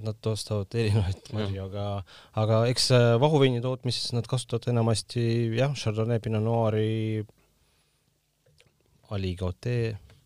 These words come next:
Speaker 2: Nii et selles mõttes selle nii-öelda valiku, ehk siis kui me võtame marja aluseks, pea-, võiksid nad olla, ütleme, šampanjaga sarnased, nad hoiavad seda joont, eks ju. Olgugi, et nad ei kasvata ja see ei ole terroir ka.
Speaker 1: Samal tasemel.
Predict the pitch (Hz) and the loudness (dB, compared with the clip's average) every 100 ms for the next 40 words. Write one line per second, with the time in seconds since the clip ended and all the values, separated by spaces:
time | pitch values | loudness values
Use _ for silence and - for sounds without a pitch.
0 | _ 131 113 - 139 123 101 95 - 104 | _ -12 -8 2 4 4 0 -8 -10 -4
1 | 127 127 107 92 90 92 87 92 - - | -2 -2 -4 -8 -12 -12 -12 -12 -18 -20
2 | - - 98 90 - 85 90 92 98 - | -20 -6 -4 -4 -8 -10 -10 -8 -10 -10
3 | 90 87 90 104 110 90 82 - - - | -12 -10 -6 -2 -2 -2 -6 -12 -18 -20
4 | _ - 95 107 101 98 92 101 95 87 | _ -6 -2 0 -2 -4 -2 0 0 -2
5 | - 87 98 87 95 90 87 85 - 95 | -6 -8 -8 -2 -4 -2 -8 -10 -8 0
6 | 101 87 85 82 98 98 85 - 98 92 | 2 2 -6 -6 -2 0 -2 -4 -4 0
7 | 92 87 - - - _ _ _ _ _ | 0 -2 -14 -20 -20 _ _ _ _ _
8 | _ _ _ _ _ _ _ 120 104 98 | _ _ _ _ _ _ _ 0 0 -2
9 | 92 95 101 120 101 - 92 95 95 95 | -2 -2 0 2 0 0 -2 0 0 0
10 | 104 98 101 95 82 - - _ - - | 0 0 0 0 -4 -8 -18 _ -8 -6
11 | - - 127 123 117 131 107 | -6 -2 0 0 -4 -4 -4